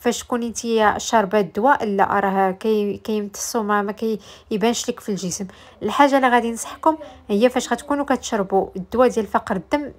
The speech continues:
دائما خلطوه مع العصير ديال الليمون، آه، ليتشين. دايما، ديما، ديما، ديما فطروا بالعصير ديال ليتشين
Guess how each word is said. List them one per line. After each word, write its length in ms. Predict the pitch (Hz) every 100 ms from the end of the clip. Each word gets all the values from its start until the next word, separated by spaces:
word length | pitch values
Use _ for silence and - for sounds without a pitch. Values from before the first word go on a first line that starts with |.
| -
دائما 640 | 175 214 247 262 254 247 254
خلطوه 520 | - 240 220 - 254
مع 200 | 202 214
العصير 420 | 220 202 202 254
ديال 220 | 196 202
الليمون، 380 | 196 185 165 160 - _ - _ -
آه، 140 | 208 202
ليتشين. 560 | 214 202 - 185 185 -
دايما، 480 | 185 233 254 214 196
ديما، 420 | 185 214 226 202
ديما، 320 | 202 208 202
ديما 300 | 190 196 196
فطروا 340 | 190 - 226 202
بالعصير 640 | 202 202 190 208 233 208
ديال 160 | 196
ليتشين 460 | 202 202 202 285